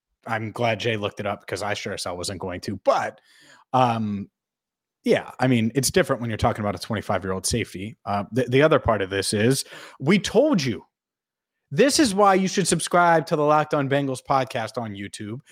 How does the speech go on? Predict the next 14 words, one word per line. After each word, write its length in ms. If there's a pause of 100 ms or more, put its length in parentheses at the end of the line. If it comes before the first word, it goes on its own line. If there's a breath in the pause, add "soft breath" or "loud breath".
(120)
So 160
maybe 260
you 120
can 160
see 240
my 180
face 480 (220 loud breath)
when 160
I 100
tell 260
you 220
a 60
month 260
ago 420